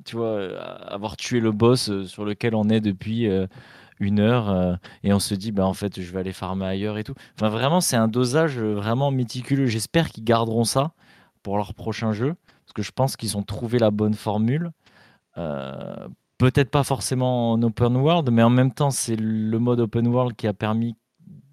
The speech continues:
d'avoir cette difficulté un peu maîtrisée. Donc, je sais, je sais pas. Je, moi, je pense vraiment qu'il y a un grand jeu, et je pense vraiment que Elden Ring va, va être jeu de l'année parce que, parce que tous ces aimants-là, quoi. Mais évidemment, je donne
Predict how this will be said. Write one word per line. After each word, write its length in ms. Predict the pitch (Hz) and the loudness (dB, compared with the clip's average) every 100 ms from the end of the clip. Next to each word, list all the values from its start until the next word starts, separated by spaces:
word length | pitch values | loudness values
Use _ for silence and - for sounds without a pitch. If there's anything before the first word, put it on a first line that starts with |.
| - | -20
d'avoir 580 | - - 104 101 110 104 | -20 -12 -8 -6 -6 -10
cette 180 | 104 | -12
difficulté 600 | 98 104 107 110 104 - | -10 -14 -14 -12 -8 0
un 100 | 107 | 0
peu 240 | 101 101 98 | 2 -2 -2
maîtrisée. 460 | 101 - 107 117 151 - - - | -4 -6 -4 -4 -6 -12 -20 -10
Donc, 80 | 104 | -8
je 100 | 139 | -6
sais, 180 | - 95 | -6 -8
je 120 | 107 143 | -8 -8
sais 160 | 143 | -6
pas. 160 | 107 92 - - - | -8 -10 -14 -20 -8
Je, 140 | 107 120 _ - | -4 -4 _ -6
moi, 180 | 165 202 | 0 2
je 60 | 151 | 0
pense 260 | - 208 | -2 -4
vraiment 320 | 127 151 233 | -4 -4 -4
qu'il 120 | 226 110 | -4 0
y 20 | |
a 40 | |
un 100 | 107 | 0
grand 320 | 107 104 151 156 | 0 0 2 0
jeu, 200 | 196 165 | -2 -2
et 20 | |
je 140 | 101 | -2
pense 320 | 98 143 151 | -2 0 0
vraiment 320 | 113 123 143 151 | 0 -4 -4 -6
que 140 | 117 | -4
Elden 320 | 110 98 104 | -2 -2 -2
Ring 200 | 127 131 | -2 -4
va, 480 | 104 113 113 107 101 | -4 -2 0 0 -2
va 300 | 104 101 85 | -4 -4 -2
être 380 | 101 - 107 101 | -4 -8 -8 -6
jeu 160 | 101 101 | -6 -4
de 40 | |
l'année 240 | 101 123 151 | -2 -2 -6
parce 260 | 101 107 | -8 -10
que, 240 | - 151 202 _ _ _ - _ _ - | -6 -6 -8 _ _ _ -20 _ _ -2
parce 160 | 104 | -2
que 100 | - | 0
tous 140 | 139 127 | -2 -2
ces 260 | 127 110 107 | -2 0 2
aimants-là, 340 | 107 104 98 | 2 2 -2
quoi. 160 | - - _ _ _ _ _ _ _ - | -8 -20 _ _ _ _ _ _ _ -4
Mais 280 | 90 95 90 | 2 4 2
évidemment, 360 | 80 80 82 | 0 -2 -2
je 140 | 82 80 | -2 -4
donne 200 | 78 | -4